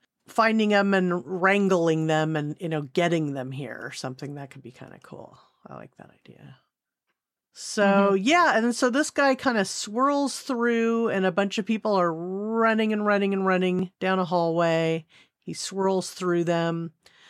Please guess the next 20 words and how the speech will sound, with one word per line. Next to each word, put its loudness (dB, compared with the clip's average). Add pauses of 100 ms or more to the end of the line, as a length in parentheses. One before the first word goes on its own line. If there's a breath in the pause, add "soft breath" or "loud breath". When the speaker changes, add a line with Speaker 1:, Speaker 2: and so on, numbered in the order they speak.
(180 soft breath)
Speaker 1:
There's -2
a 2
guy 2
in 2
that 4
hallway 4
that -2
looks -4
like 0
he's -6
wearing, -2
like, -6 (540)
do -20
you -20
think -2
he's 0
just -2
wearing 2
a 2
hoodie? -6